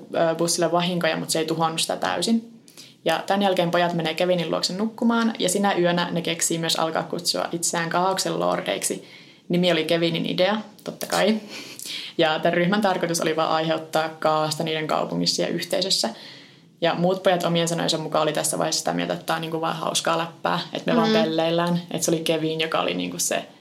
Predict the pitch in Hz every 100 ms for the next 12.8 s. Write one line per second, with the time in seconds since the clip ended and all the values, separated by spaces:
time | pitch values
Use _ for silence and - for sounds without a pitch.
0 | - - - - 160 165 - 165 165 165
1 | 165 170 170 170 170 170 165 170 160 165
2 | 165 180 185 175 175 180 175 175 - -
3 | - - - - - 180 170 170 170 175
4 | - 185 175 180 175 180 185 170 - -
5 | - 170 165 170 170 170 - - - -
6 | - - - - 190 233 240 214 220 226
7 | 220 190 175 170 170 - 170 175 175 175
8 | 170 170 175 170 165 170 - 170 185 -
9 | 254 - - - 170 165 - - 131 -
10 | - 185 202 220 208 185 170 170 156 156
11 | - 170 - - 175 - 175 170 180 175
12 | 185 165 156 156 156 156 -